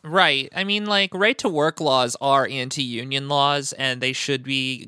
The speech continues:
gotten off the books. But, um, I think that, like you were saying, these rank and file movements show that it's more of a nuisance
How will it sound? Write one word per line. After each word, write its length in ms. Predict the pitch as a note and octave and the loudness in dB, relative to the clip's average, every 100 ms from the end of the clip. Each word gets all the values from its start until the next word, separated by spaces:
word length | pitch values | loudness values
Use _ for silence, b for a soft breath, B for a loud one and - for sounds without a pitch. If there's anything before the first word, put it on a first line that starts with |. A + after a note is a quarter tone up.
| - | -2
gotten 280 | C3 A#2+ | 0 0
off 200 | B2+ B2+ | -2 -4
the 100 | - | -6
books. 460 | A2+ A#2 B2+ - - | -6 -2 -2 -2 -6
But, 400 | - B2 A#2 G#2+ | -2 -2 -2 -4
um, 340 | B2 C#3+ C3 | -2 0 -2
I 140 | A2 D3 | -4 -6
think 240 | F#3+ A3 | -6 -4
that, 260 | - D3+ G2 - _ | 2 2 2 -6 _
like 300 | C#3 C#3 C3+ | -4 -2 -2
you 40 | D3 | -2
were 120 | C3+ | 0
saying, 440 | - A3 E3 C3 B B _ | 2 2 2 -2 B B _
these 180 | D#3 D3+ | -4 0
rank 220 | D#3+ E3 | 0 0
and 100 | E3 | 0
file 220 | D#3+ C#3+ | 2 2
movements 420 | C#3 D3 C#3+ C3+ | 2 -2 -2 -4
show 260 | - - D3+ | -4 2 2
that 180 | B2+ B2+ | 2 -2
it's 120 | C3 | -2
more 220 | D#3+ E3+ | 0 2
of 100 | D#3+ | 2
a 60 | C3+ | 0
nuisance 800 | B2+ C3 C3 - A#2+ G#2+ - | -4 -4 -4 -2 -4 -4 -6